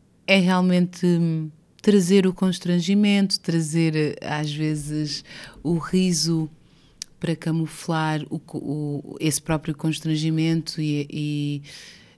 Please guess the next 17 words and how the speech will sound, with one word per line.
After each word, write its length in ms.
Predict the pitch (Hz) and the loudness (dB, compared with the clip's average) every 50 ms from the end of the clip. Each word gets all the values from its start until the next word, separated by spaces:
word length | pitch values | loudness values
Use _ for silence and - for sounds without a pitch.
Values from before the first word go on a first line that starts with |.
| _ _ _ _ _ | _ _ _ _ _
como 260 | - 156 151 147 143 | -4 -2 -2 0 0
dói, 520 | 139 139 143 147 180 208 214 196 156 139 - _ _ _ - | 0 0 0 0 0 0 0 -2 -4 -6 -12 _ _ _ -12
como 240 | - - 143 143 143 | -6 -4 -2 -2 -2
dói 240 | 139 139 143 160 170 | 0 0 0 0 0
algumas, 460 | 160 151 151 151 151 151 147 - - - _ _ - _ _ | -2 -2 -2 -2 -2 -2 -2 -4 -8 -10 _ _ -20 _ _
algumas 400 | 139 143 139 151 151 151 147 - | -8 -4 -2 0 0 0 -2 -4
questões 520 | - - - - 156 156 156 156 143 - | -4 -6 -6 -4 -2 -2 -2 -4 -6 -8
quando 520 | - - 151 151 151 147 147 147 147 - - - | -8 -6 -4 -4 -2 -4 -6 -6 -8 -10 -12 -12
somos 300 | - - 160 156 151 - | -8 -4 -4 -4 -4 -4
colocadas, 680 | - - 165 156 147 - 151 151 147 143 143 147 147 147 | -4 -4 -4 -4 -4 -4 -4 -4 -4 -4 -4 -4 -4 -4
né? 220 | 147 143 143 143 143 - - - - _ _ _ | -4 -4 -6 -8 -10 -16 -20 -20 -20 _ _ _
Porque 260 | - - - - 165 | -20 -20 -8 -4 -2
n-, 240 | 160 160 160 156 - - _ _ - | 0 0 0 -2 -4 -10 _ _ -10
o 100 | 135 143 | -10 -10
facto 460 | - - 160 156 160 - - - - | -4 -4 -4 -4 -4 -8 -16 -20 -20
de 60 | - - - | -16 -10 -6
sermos, 1080 | - - - - - - 170 165 160 160 151 151 151 151 151 151 147 147 - - | -6 -4 -4 -6 -6 -4 -2 -2 0 -2 -2 -4 -4 -4 -4 -4 -4 -6 -6 -8